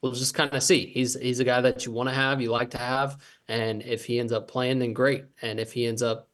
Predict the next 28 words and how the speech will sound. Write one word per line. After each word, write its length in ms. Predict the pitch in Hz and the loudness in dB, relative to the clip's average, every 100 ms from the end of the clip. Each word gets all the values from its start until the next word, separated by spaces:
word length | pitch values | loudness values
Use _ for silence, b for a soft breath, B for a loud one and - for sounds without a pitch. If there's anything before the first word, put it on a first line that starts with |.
| _ | _
um, 360 | 113 110 110 107 | -6 -4 -4 -4
serving 600 | - 127 120 117 117 107 B B B B | -2 0 2 0 -2 -6 B B B B
other 300 | 131 123 120 | 4 6 6
roles 400 | 120 123 127 120 | 8 6 4 2
a-, 240 | 117 110 | -2 0
as 140 | 120 120 | -4 -2
a 60 | |
supplemental 560 | - 120 117 117 117 110 | 0 0 0 -2 -2 -2
player, 320 | - 117 120 | 0 2 2
then, 320 | 113 107 107 113 | 0 -4 -6 -4
then 160 | 117 | -2
that's 220 | 110 107 - | -2 -4 -4
good 220 | 113 101 | -6 -6
too. 200 | 113 104 | -8 -4
But 220 | 107 104 | -6 -6
he's, 320 | 117 117 117 | -6 -4 -2
um, 320 | 107 104 101 - | -2 -2 -6 -12
he's 200 | - 123 | -2 0
certainly 320 | - 127 120 117 | 4 2 2 -2
gonna 140 | 110 | -2
add 300 | 120 117 104 | -2 -4 -2
value 600 | 117 110 110 107 104 104 b b b | -2 0 0 -4 -6 -8 b b b
to 100 | 131 | -4
the 100 | 107 | -2
program, 460 | - 117 104 104 101 | 0 0 2 -2 -2
whatever 260 | 107 101 | -2 -2
he's 140 | 101 95 | -4 -6
doing. 360 | 104 101 127 | -8 -10 -12